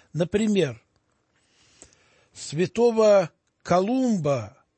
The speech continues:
основателя островного монастыря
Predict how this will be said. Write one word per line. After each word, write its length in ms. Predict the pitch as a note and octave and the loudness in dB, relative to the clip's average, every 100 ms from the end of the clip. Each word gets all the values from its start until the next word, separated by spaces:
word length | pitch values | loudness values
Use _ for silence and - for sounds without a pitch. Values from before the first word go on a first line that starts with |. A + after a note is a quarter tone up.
| _ | _
основателя 960 | D#3 - F3 F3+ G3+ G3 - E3+ E3 D#3 | -4 -4 -4 0 0 0 -4 -2 -2 -2
островного 1160 | - C#3 - D#3+ E3+ E3+ G3 F3+ D#3+ D3+ D3 - | -6 -10 -6 -4 -4 -2 -2 -2 0 0 -2 -8
монастыря 880 | C#3+ E3 E3 - E3 E3 E3+ D#3 | -8 -6 -8 -8 -4 0 2 0